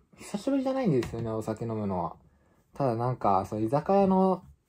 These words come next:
サワーっていうのは、ね、あんま体には良くないね、あれは。缶のチューハイとはちょっとわけが違う、なんか、質の悪いアルコールを飲んでる感じがして、とても体の中がすごい嫌な感じがするんで、早くデトックスをしたいなとは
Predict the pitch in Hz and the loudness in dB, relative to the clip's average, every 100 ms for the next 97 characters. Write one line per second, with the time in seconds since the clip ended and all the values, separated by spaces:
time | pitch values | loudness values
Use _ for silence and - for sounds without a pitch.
0 | _ - - 196 160 117 - 104 98 92 | _ -16 2 8 8 6 2 0 2 2
1 | 85 73 - _ _ - _ - 107 107 | 2 -2 -14 _ _ -20 _ -6 -2 -2
2 | 107 104 131 156 156 151 156 - 147 165 | -2 -2 0 2 4 2 0 0 2 4
3 | 156 107 120 110 107 107 95 98 95 90 | 4 2 -2 -2 -4 -6 -6 -8 -8 -8
4 | 85 - - _ _ _ _ _ _ _ | -8 -12 -20 _ _ _ _ _ _ _
5 | _ - - 185 139 104 98 123 113 107 | _ -14 0 2 2 0 -2 0 0 0
6 | 110 104 - 104 113 131 120 139 - 104 | -2 -6 -8 -2 -2 0 -2 -2 -6 -8
7 | 101 98 101 98 92 82 - - - 127 | -6 -6 -6 -6 -8 -8 -10 -16 -8 -4
8 | 123 131 113 90 104 - 107 107 113 104 | -2 0 0 -2 -6 -6 -4 -4 -4 -6
9 | 92 92 98 92 101 95 - - 95 - | -6 -8 -12 -10 -12 -14 -16 -16 -16 -16
10 | _ - 113 104 - _ _ _ - 110 | _ -12 -10 -10 -12 _ _ _ -10 -2
11 | 113 113 113 - - - 104 95 95 110 | 0 0 -4 -8 -14 -8 -4 -4 -2 -4
12 | 95 - 87 - - - - 160 - - | -4 -10 -14 -14 -20 -14 -12 -10 -12 -16
13 | _ _ - - _ - 110 104 101 95 | _ _ -20 -20 _ -6 -4 -2 -6 -4
14 | 107 - - - - - 98 - - - | -4 -6 -14 -12 -12 -14 -16 -16 -18 -20